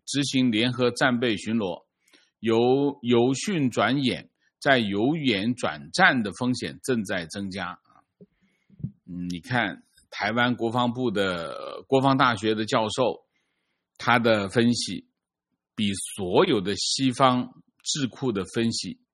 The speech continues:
都靠谱啊，都靠谱。西方有那么多智库在分析台海的局势，那为什么西方的这些，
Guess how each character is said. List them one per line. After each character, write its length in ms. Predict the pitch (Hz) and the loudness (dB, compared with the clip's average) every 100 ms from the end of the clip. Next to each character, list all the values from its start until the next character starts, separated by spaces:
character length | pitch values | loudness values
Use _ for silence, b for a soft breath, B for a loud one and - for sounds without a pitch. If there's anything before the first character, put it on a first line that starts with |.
| - | -4
都 180 | 113 104 | -2 -2
靠 240 | 104 98 | -4 -6
谱 200 | 73 - - _ _ _ _ _ _ - | -6 -16 -20 _ _ _ _ _ _ -20
啊， 200 | - - _ _ | -20 -20 _ _
都 180 | - 107 | -6 -4
靠 240 | 101 110 | -4 -8
谱。 120 | 82 - _ b b b _ | -8 -14 _ b b b _
西 260 | - 131 | -6 -2
方 220 | 123 131 | 0 2
有 120 | 120 80 | 0 0
那 200 | 104 190 | 2 2
么 140 | 139 | 0
多 360 | 104 92 73 - _ _ | -4 -4 -6 -12 _ _
智 200 | - 120 | -6 -6
库 320 | - 123 104 - | -6 -6 -6 -6
在 220 | 113 95 - | -6 -6 -4
分 180 | 117 107 | -2 -2
析 300 | - 95 - _ _ | -4 -8 -12 _ _
台 140 | - 101 | -4 -4
海 140 | 101 | -4
的 120 | 78 | -8
局 200 | 82 - 87 | -12 -12 -10
势， 320 | 90 107 - b b b b b | -8 -8 -12 b b b b b
那 140 | - 117 | -4 -4
为 280 | 127 185 135 | 0 0 0
什 120 | 117 | 0
么 140 | 110 107 | -2 -2
西 380 | - - 147 | -2 -2 0
方 220 | 131 143 135 | 2 4 2
的 60 | |
这 160 | 117 113 | -2 -4
些， 120 | 113 | -4